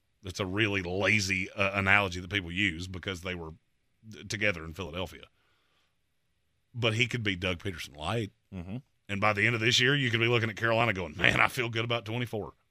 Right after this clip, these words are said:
Speaker 1: And that's how I think it's gonna go.
Speaker 2: Yeah. And this could very well be, uh, sort of a, a next, uh, Philadelphia, San Francisco kind of a,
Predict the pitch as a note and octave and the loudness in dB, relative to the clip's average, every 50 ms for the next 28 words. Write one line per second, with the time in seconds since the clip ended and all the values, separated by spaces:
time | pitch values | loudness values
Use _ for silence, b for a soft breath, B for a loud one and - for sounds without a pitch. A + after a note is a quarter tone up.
0 | - G2+ G#2+ A#2+ - - C#3+ C#3 C3+ C3 - D3 C3 - - - C#3+ C#3+ C#3 B2+ | -10 -4 -2 -2 0 2 4 2 2 2 0 -4 -6 -6 -8 -10 -10 -10 -10 -14
1 | F#2+ _ _ - A2 G2 - _ _ _ _ G2+ A#2 B2+ C3+ D3+ - - D#3+ D3+ | -18 _ _ 0 0 0 0 _ _ _ _ 0 2 4 4 4 4 6 4 4
2 | C#3+ B2 B2 C3+ C#3 C#3 C#3 C3 C3+ C#3 C#3 C3 A#2 B2 C3 C#3 C#3 C3 A2+ A2+ | 6 6 4 6 6 6 6 8 8 6 6 6 6 4 4 4 4 2 0 -2
3 | A#2 - - - - G#2+ A2 A2 A2 G2+ - - A#2+ B2 B2 A2 A#2 A#2+ A2+ A2 | -6 -10 -10 -4 0 2 2 2 2 2 2 4 4 6 6 6 6 6 6 6
4 | A2 G#2+ G#2 G#2+ G#2+ G#2 A2 A#2 A2 - - - - A#2 A2+ A2 G#2+ G#2 - - | 6 4 4 2 2 2 0 -2 -2 -4 -8 -8 -2 0 2 2 2 2 2 2
5 | A#2+ A#2 A2+ A2+ G#2 A#2 A#2+ A#2+ - - B2 A#2+ A#2+ A#2+ A#2+ A2+ - - B2 A#2 | 4 4 4 6 6 6 6 4 4 2 0 4 4 6 4 4 2 -2 -2 -2
6 | A#2+ A2+ - A#2 G#2+ - - A#2+ A#2 - - B2 A#2+ A#2+ A2+ - A#2 A#2 A#2+ A#2+ | -2 -2 -2 -4 -4 0 2 2 2 2 4 6 6 6 6 4 0 0 0 2
7 | A2+ A#2+ B2 B2 B2 A2+ | 2 4 4 4 4 2